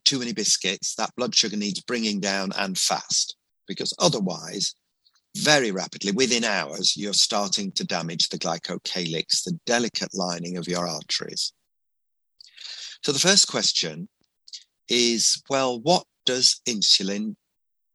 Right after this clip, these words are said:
what does it do with that sugar? And I often say that to patients.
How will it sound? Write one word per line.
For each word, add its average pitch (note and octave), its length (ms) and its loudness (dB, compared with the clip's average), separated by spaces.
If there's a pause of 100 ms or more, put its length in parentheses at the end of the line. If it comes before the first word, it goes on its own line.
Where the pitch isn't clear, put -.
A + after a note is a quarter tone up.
(200)
what C#3+ 120 -6
does E3+ 140 2
it E3 100 -2
do B2+ 140 2
with A2+ 120 -2
that B2 160 -4
sugar? C#3+ 380 2 (100)
And A2+ 120 -4
I B2+ 100 2
often C#3+ 200 0
say E3 240 2
that D3+ 200 0
to - 80 -8
patients. - 720 -6